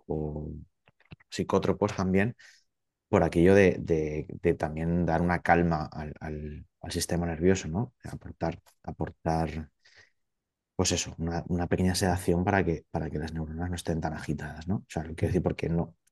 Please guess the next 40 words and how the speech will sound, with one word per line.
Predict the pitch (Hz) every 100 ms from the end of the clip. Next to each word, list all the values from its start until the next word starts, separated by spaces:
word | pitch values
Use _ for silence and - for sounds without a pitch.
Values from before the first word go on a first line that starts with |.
| _
algún | - 85 82
paciente | 95 92 92
dirá, | 95 80
"Bueno, | 85 87
habéis | 80 90
hablado | 90 92
de |
medicamentos | 92 92 90 90 92 107
y |
yo | 90
también | 87 90
tomo | 87 92 92
otros, | 95 92 101 120 - _ _ - _ _ _
eh, | - 87 82 78
pues, | 78 -
eh, | 80 76
luminaletas, | 76 82 87 82 87 104 - 80 82 85 85
este | 87 90
tipo | 87 87
de | 87
medicamentos | 87 87 87 90 90 104 104 - - _ _ _
que | 92
son | - 95 92 - _ _ _ - _ _ _
más | 80 82 87
viejos | 92 82 85
que | 92
nosotros | 82 87 92 87 95
y | -
ya | 82
tenemos | 82 82 82
una | 85 82
edad, | 87 95 _ _ _ - _ _
pero | 87 85 -
que | 85 80
controlan | 80 78 80 82
muy | 82 78
bien | 80 82 85 _ _ _ _ _
las | 85 82 80 76 -
crisis | 82 80 82
epilépticas". | - 80 82 - - - - -